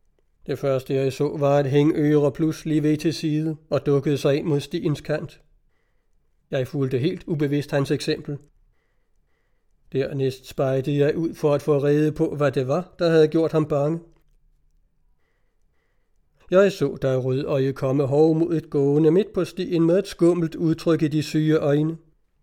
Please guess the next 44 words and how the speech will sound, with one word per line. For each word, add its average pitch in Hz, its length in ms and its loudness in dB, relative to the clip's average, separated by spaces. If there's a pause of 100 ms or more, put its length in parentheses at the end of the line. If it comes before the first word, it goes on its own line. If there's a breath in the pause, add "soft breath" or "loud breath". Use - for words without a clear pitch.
(880)
Jeg 131 160 0
lagde 127 140 -2
mærke 123 320 -6
til, 131 180 -6
at 135 100 -2
alle 135 220 -2
de 165 180 -4
andre 139 360 -2
unge 143 300 2
medlemmer 143 420 2
af 143 160 2
horden 143 380 2
veg 147 160 0
til 151 140 -2
side 151 340 0
for 147 200 -2
ham, 151 200 -4 (600)
akkurat 151 560 0
som 151 260 0
vi, 156 180 -6 (640)
mens 196 260 0
de 151 160 0
voksne 139 380 -2
så 156 260 -4
varsomt 151 540 -2
på 147 220 -2
ham, 147 140 2
når 143 140 4
han 147 140 2
nærmede 143 400 2
sig 147 280 0
og 151 120 -4
trådte 156 320 -2
lidt 220 220 -2
af 147 140 2
vejen 156 300 0
for 151 160 0
at 151 120 -2
lade 151 240 0
ham 147 160 0
have 151 320 2
midten 156 320 2
af 151 80 0
stien. 160 400 -4